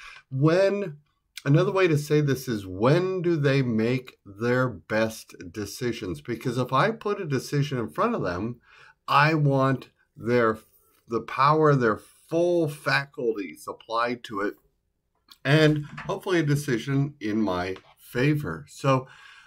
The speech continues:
do they like emails? Do they like face-to-face? Do they like a PowerPoint? Do they like attachments? Do they like briefings?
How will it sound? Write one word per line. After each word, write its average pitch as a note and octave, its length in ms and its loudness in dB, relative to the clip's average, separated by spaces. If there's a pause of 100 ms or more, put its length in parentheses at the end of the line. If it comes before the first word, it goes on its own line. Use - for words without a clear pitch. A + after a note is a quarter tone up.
(120)
do A#2+ 120 2
they A2+ 180 8
like G2+ 320 4
emails? C3+ 800 2
Do A2+ 120 -4
they G2+ 200 -2
like F#2 340 -2
face-to-face? A#2+ 1000 -4
Do B2 140 -6
they F#2+ 120 -2
like E2 340 -8
a E2+ 60 -12
PowerPoint? C#3+ 800 0
Do B2+ 100 -6
they F#2 140 -4
like E2+ 320 -6
attachments? D3 920 -4
Do A2 140 -8
they G2 140 -6
like F2 360 -4
briefings? D3 920 -2